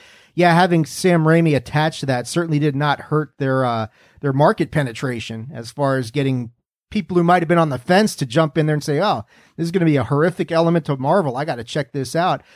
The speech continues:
Uh, Tony, are you remotely surprised at the numbers that Doctor Strange two is drawing in? I mean, that, that's, I mean, what, didn't it, it, it beat Batman, which I didn't think it was gonna do, but it, it exceeded Batman's numbers. It didn't do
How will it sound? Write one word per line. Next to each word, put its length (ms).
Uh, 220
Tony, 320
are 20
you 520
remotely 480
surprised 680
at 140
the 80
numbers 340
that 140
Doctor 280
Strange 440
two 180
is 140
drawing 340
in? 100
I 140
mean, 80
that, 220
that's, 260
I 80
mean, 280
what, 160
didn't 220
it, 140
it, 260
it 220
beat 240
Batman, 640
which 260
I 80
didn't 220
think 180
it 60
was 120
gonna 200
do, 240
but 120
it, 300
it 240
exceeded 500
Batman's 480
numbers. 300
It 100
didn't 320
do 400